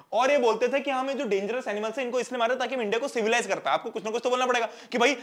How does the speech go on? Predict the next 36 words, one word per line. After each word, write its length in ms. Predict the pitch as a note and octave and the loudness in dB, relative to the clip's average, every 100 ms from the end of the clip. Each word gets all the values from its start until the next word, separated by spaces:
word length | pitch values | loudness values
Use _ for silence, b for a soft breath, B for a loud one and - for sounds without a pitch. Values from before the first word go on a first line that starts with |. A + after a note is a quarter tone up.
| B | B
ये 140 | A3+ C4+ | 4 6
शेर, 540 | G#3+ A3 A#3+ A#3+ G#3+ B - | 6 8 8 6 2 B 0
चीता, 340 | A#3+ A#3+ A#3+ | 2 8 8
इनकी 240 | A3+ A3+ C#4 | 8 4 6
जरूरत 320 | A3 B3 C#4 | 8 6 6
क्या 120 | D4 | 6
है, 80 | A3+ | 6
इनको 180 | G3+ B3+ | 4 2
मारो, 260 | G#3+ C#4+ | 6 6
खत्म 280 | C#4 A3 C#4+ | 4 2 2
करो, 280 | C4+ B3+ B3 F3 | 4 4 2 4
ये 140 | B3 | 4
रहेंगे 320 | G#3 A3 C4 | 6 2 2
तो 100 | C4 | 4
भाई 120 | B3+ B3+ | 4 2
हम 180 | B3 | 0
कैसे 200 | B3+ B3+ | -2 0
रहेंगे, 220 | A3+ G3+ G3 | 0 0 0
इन्होंने 180 | A#3 | 0
हमको 200 | A3 G#3+ | 0 0
मार 180 | A#3 A3 | 2 2
दिया 140 | A3 A#3 | 2 -2
तो। 100 | A#3 | -4
तो 400 | - - - - | -6 -14 0 2
ऐसा 300 | G3 G#3 B3 | 4 4 4
बोल 180 | A3+ | 4
बोल 200 | A#3 A#3+ | 4 4
के 100 | A#3 | 4
इन्होंने 260 | C#4 A3 B3+ | 0 0 0
बहुत 260 | G#3 F#3+ G3+ | 0 -2 0
सारे 180 | A#3+ | 0
हंटिंग 340 | B3+ F3+ F3 F#3+ | 0 0 -4 -2
करना 160 | F#3 | -2
चालू 200 | F3 C#3+ | -2 -4
कर 60 | B2 | -6
दी। 160 | A#2 | -10